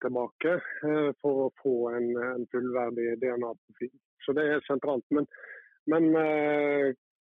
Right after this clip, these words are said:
kanskje vel så viktig i en del saker, tenker jeg, verdien bare av det å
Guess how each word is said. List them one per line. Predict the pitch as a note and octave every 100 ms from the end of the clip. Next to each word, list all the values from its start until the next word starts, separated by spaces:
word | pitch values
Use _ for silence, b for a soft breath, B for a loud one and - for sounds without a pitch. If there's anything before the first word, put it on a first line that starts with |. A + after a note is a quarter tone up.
| _ _ -
kanskje | E3 F3 - - D#3 C3+ C3+ D3
vel | D#3 B2+ -
så | C3+
viktig | C3 F3 - - E3+ C#3+ C#3 C3+ C#3 D#3
i | C#3+ C3+ C3
en | C3 C3
del | C#3 B2+ -
saker, | C3 B2 - C3
tenker | - B2+ - C#3
jeg, | C3+ B2 B2+ B2+
verdien | C3+ C3+ D3 B2 A#2 B2
bare | C3+ C3
av | B2 A#2+ B2
det | B2+
å | B2 B2